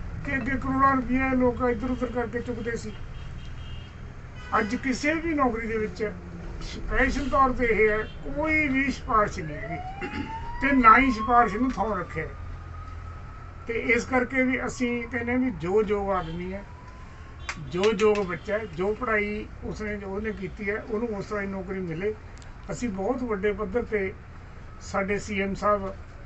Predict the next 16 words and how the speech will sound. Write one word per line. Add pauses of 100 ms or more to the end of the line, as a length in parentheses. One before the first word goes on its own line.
(420)
ਨੌਕਰੀਆਂ
ਦੇਣ
ਦੇ
ਵਿੱਚ
ਕਾਮਯਾਬ
ਹੋਏ
ਆ (200)
ਔਰ
ਲਗਾਤਾਰ
ਹੀ
ਇਸੇ
ਤਰ੍ਹਾਂ
ਹੀ
ਚੱਲ
ਰਿਹਾ।
ਲਗਾਤਾਰ